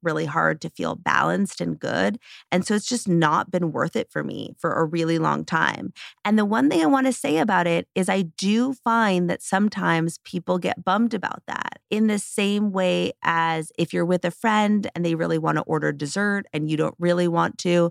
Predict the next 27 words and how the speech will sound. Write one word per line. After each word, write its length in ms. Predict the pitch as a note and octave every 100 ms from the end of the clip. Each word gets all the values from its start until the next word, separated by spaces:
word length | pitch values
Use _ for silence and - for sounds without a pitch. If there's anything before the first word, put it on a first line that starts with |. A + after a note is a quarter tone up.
| - - -
Some 260 | - A3 A3+
people 300 | A#3+ A#3 A3+
take 260 | G#3 G3
it 140 | G#3 G#3
as 240 | E3 D#3+
a 80 | F3+
personal 520 | - - F3 - F3
offense 500 | F3 - D#3+ C#3+ - -
or 120 | D#3
that 180 | D3+ -
the 80 | D#3+
meal 560 | E3 E3 E3 E3 E3
wasn't 320 | D#3 D#3 - -
as 280 | D3+ D3+ D3
decadent 520 | - D3+ D#3+ D#3 D3
or 100 | -
special 600 | D3+ - D3+ D3+ E3 D3 -
or 160 | - -
intimate. 580 | D#3+ D#3+ - - - - -
What 240 | G#3 A3+
I 100 | C4
will 180 | D#4+ -
say 260 | - C4+ C#4
about 320 | A#3 G3 F3+
that 280 | F3+ E3+ F3+ -
is 260 | F3+ E3
that, 480 | - E3+ E3 E3 -